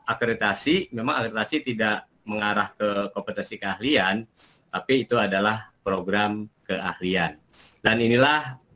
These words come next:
perubahan pertama yang kita hadapi. Ya.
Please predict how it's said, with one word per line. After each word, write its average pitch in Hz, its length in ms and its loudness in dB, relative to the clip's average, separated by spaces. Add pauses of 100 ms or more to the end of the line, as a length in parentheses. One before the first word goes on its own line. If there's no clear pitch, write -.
(340)
perubahan 127 560 2
pertama 120 720 2
yang 113 400 0
kita 113 560 -2 (320)
hadapi. 101 480 -2 (720)
Ya. 101 320 -2